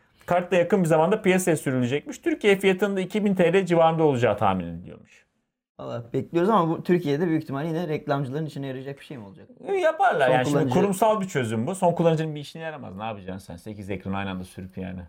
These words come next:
Speaker 2: Evin içerisinde.
Speaker 1: Bir de yedi yüz elli ya, oyun oyun oynayayım desen zaten bir şey kaldırmaz. Ancak
Speaker 2: <laughs>
Speaker 1: video izlersin yani.
Speaker 2: Age of Empires iki oynuyoruz
Speaker 1: Evet.
Speaker 2: önce herhalde.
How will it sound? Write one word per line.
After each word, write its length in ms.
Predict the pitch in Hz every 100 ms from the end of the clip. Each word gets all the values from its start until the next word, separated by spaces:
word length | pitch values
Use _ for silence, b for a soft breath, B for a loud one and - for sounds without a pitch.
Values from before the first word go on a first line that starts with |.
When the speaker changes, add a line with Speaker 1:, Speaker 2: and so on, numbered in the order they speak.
| -
Speaker 2:
Evin 220 | 135 135 135
içerisinde. 400 | 131 113 117 139
Speaker 1:
Bir 60 |
de 40 | 147
yedi 260 | 131 127
yüz 120 | 127
elli 160 | 143 160
ya, 120 | 160
oyun 200 | 135 143
oyun 120 | 147
oynayayım 320 | 147 143 139 139
desen 180 | 135
zaten 340 | 139 160 135 120
bir 40 |
şey 140 | 113 110
kaldırmaz. 460 | 214 92 95 98 131
Ancak 300 | 117 123 127
Speaker 2:
<laughs> 0 |
Speaker 1:
video 180 | 127
izlersin 500 | 120 104 104 95 -
yani. 240 | 92 85 92 B B -
Speaker 2:
Age 200 | 135 131
of 80 | 131
Empires 380 | 131 123 143 139
iki 160 | -
oynuyoruz 240 | 139 127 117
Speaker 1:
Evet. 120 | 101
Speaker 2:
önce 120 | 101 101
herhalde. 360 | - - -